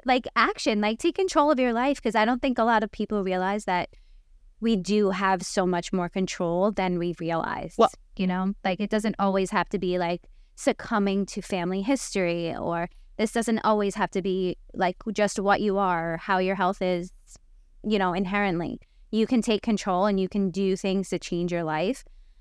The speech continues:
Speaker 1: Um, so that's really cool to hear
Speaker 2: You know,
Speaker 1: from
Speaker 2: and
Speaker 1: you.
Speaker 2: for me too, I have two young sons. You know, they watch everything I do. They
Speaker 1: Right.
Speaker 2: see me, you know, and I'm sure they've seen that I've not been happy, but now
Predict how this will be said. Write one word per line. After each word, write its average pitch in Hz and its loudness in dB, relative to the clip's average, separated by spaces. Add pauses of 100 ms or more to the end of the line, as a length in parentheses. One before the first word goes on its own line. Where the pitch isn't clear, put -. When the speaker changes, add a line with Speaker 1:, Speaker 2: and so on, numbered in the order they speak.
(160)
Speaker 1:
Um, 165 -2 (520)
so 208 4
that's 185 2
really 180 -4 (540)
cool 170 -2
to 202 -2
hear 170 -2
Speaker 2:
You 254 6
know, 247 4 (140)
Speaker 1:
from - 4
Speaker 2:
and 254 6
Speaker 1:
you. - -2
Speaker 2:
for 262 4
me 269 4
too, 208 0
I - -2
have 226 2
two - 0
young 190 0
sons. - -4 (500)
You 185 -2
know, 160 -2
they 202 2
watch 196 2
everything 175 0
I 151 -2
do. 147 -4
They 190 0
Speaker 1:
Right. 175 6
Speaker 2:
see 175 -2
me, 139 -6 (520)
you 208 2
know, 175 2
and 170 0
I'm 190 2
sure 208 2
they've 208 0
seen 190 -2
that 175 2
I've 165 2
not 170 2
been 175 -2
happy, 139 -4
but - 0
now 190 0